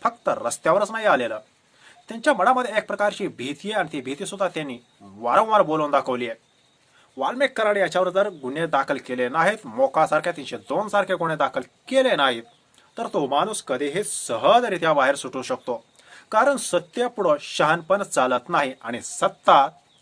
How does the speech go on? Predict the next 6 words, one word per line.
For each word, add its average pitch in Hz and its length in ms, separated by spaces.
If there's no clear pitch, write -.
त्यांचीच 107 400
आहे. 143 100
शिवाय 233 400
वाल्मिक 196 320
कराड 180 200
यांच्याकडं 170 500